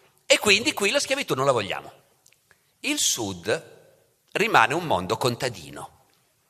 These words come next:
un mondo di piccoli proprietari come i protagonisti del mio romanzo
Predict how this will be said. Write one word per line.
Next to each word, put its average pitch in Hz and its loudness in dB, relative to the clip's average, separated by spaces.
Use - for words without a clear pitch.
un 147 2
mondo 135 4
di 139 -8
piccoli 160 4
proprietari 147 4
come 131 0
i 123 -2
protagonisti 135 2
del 123 0
mio 131 6
romanzo 151 6